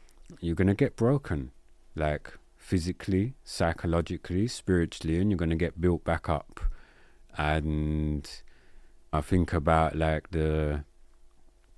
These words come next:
Buddhist temples with the monks in training where they, they have to meditate for, like, three days or something, and they're not allowed to sleep. And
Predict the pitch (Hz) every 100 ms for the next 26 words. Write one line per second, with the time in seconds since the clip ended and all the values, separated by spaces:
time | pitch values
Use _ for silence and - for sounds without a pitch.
0 | - - - - - - - - - -
1 | 98 90 85 - - - - 95 90 -
2 | 82 78 73 - - - - - - _
3 | 85 73 78 82 90 87 - - 80 76
4 | - 87 87 80 76 71 78 71 76 76
5 | 76 76 73 - 85 78 78 - 78 78
6 | 82 80 - 78 78 - 78 71 71 -
7 | 92 85 76 85 85 85 76 73 73 80
8 | 76 73 71 71 80 82 82 80 76 -
9 | 78 - 87 80 - - 73 69